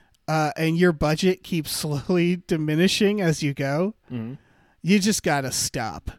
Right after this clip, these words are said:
Speaker 1: because you, it's, it, it's like, imagine if, like, Lord of the Rings, they had no budget for the last movie. You know, it's just like, what's even the point?
Speaker 2: Mm-hmm.
Speaker 1: 'Cause you can only, you,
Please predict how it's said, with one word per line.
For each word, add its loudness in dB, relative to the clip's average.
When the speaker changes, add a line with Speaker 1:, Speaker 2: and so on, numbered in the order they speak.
Speaker 1:
because 4
you, 4
it's, -2
it, -2
it's 0
like, 2
imagine 2
if, 2
like, 4
Lord 6
of 4
the 2
Rings, 0
they -4
had -4
no 0
budget 0
for -4
the 4
last -2
movie. -4
You 8
know, 6
it's 4
just -2
like, 4
what's 2
even 2
the -2
point? -2
Speaker 2:
Mm-hmm. -4
Speaker 1:
'Cause 4
you 2
can 0
only, 0
you, -4